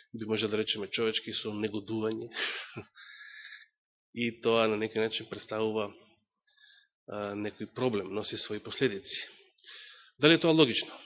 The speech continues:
Па логично е. Од какво месо сте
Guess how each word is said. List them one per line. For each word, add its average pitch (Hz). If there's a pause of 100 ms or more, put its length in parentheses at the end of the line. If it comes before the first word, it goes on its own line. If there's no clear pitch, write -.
(300)
Па 104
логично 113
е. - (560)
Од -
какво -
месо 120
сте -